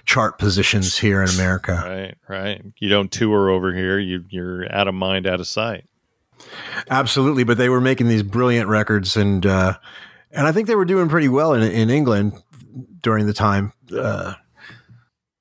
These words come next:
Speaker 2: Yeah. Um, one last thing, uh, before we dive into the record. So I, I thought this was interesting. Rolling Stone reviewer Greil Marcus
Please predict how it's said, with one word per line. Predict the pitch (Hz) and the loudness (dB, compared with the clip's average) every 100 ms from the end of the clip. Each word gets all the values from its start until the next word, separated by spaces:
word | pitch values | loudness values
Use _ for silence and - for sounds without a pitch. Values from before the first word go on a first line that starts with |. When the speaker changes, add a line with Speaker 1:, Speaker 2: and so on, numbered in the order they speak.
| _ | _
Speaker 2:
Yeah. | 101 92 _ _ _ _ _ _ | -20 -20 _ _ _ _ _ _
Um, | 107 113 113 113 113 110 113 - _ | -4 -4 -2 -2 -2 -4 -14 -18 _
one | - 113 127 123 | -10 -6 -4 0
last | 120 - 127 | -2 -2 -4
thing, | 120 117 117 117 - | -4 -4 -8 -10 -6
uh, | 110 101 | -4 -4
before | 98 95 110 104 | -4 -8 -4 -4
we | 101 98 | -4 -2
dive | 104 98 95 | 2 2 0
into | 95 - 104 98 | -4 -6 -4 -2
the | 92 | 0
record. | 95 - 92 - | -2 -2 -6 -4
So | 98 | -2
I, | 98 87 - | -2 -4 -8
I | 101 | -8
thought | - 98 - | -4 -4 -4
this | 95 - - | -6 -6 -8
was | 87 | -8
interesting. | 90 85 - 80 92 90 | -8 -12 -12 -10 -10 -6
Rolling | 95 98 95 | -4 -2 -4
Stone | - - 101 95 | -6 -4 -4 -2
reviewer | 92 90 95 92 92 92 - - - - _ - | -4 -4 -4 -2 -2 -4 -6 -20 -20 -20 _ -16
Greil | 95 104 101 101 | -4 0 2 2
Marcus | 98 98 - 87 - - | 0 0 0 -2 -2 -8